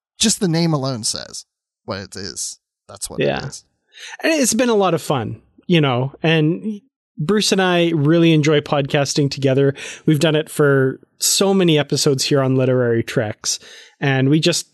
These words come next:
Speaker 2: wanna, we, there's more that we wanna talk about in Star Trek. So, you know, this was a kind of a nice outlet to do that, so.
Speaker 1: Yeah,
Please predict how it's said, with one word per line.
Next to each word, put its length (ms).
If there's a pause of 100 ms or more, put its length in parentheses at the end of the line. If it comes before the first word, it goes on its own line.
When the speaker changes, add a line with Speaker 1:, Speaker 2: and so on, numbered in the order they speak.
(140)
Speaker 2:
wanna, 420
we, 180
there's 280
more 480
that 160
we 120
wanna 280
talk 300
about 300
in 160
Star 320
Trek. 460
So, 480
you 140
know, 180
this 180
was 140
a 100
kind 200
of 80
a 40
nice 300
outlet 480
to 100
do 260
that, 360
so. 340
Speaker 1:
Yeah, 260